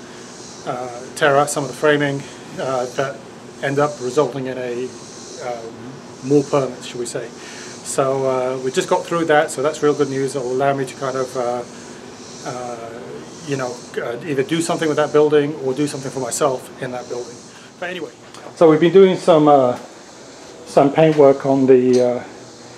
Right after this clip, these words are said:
ninety-eight Bentley. Um, not doing a complete paint job, but we're trying to fix some of the, uh, the severe paint damage that was on it beforehand.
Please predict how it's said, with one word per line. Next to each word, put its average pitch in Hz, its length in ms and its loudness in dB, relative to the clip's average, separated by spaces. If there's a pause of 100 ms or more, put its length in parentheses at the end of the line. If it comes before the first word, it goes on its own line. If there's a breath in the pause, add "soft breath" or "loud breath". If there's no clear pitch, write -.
(420 loud breath)
ninety-eight 139 480 6
Bentley. 139 460 4 (160)
Um, 127 420 6 (1400 loud breath)
not 202 160 8
doing 180 160 10
a 147 80 8
complete 160 420 2
paint 156 240 4
job, 165 320 6
but 139 120 6
we're 131 120 2
trying 131 240 4
to - 40 -6
fix - 440 2 (460 loud breath)
some 139 200 6
of 131 100 6
the, 127 220 8
uh, 123 460 2 (260)
the 127 80 0
severe 135 460 6
paint 131 300 2
damage 123 380 2
that 127 120 2
was 117 100 -4
on 123 140 2
it 135 160 -4 (220)
beforehand. 123 640 0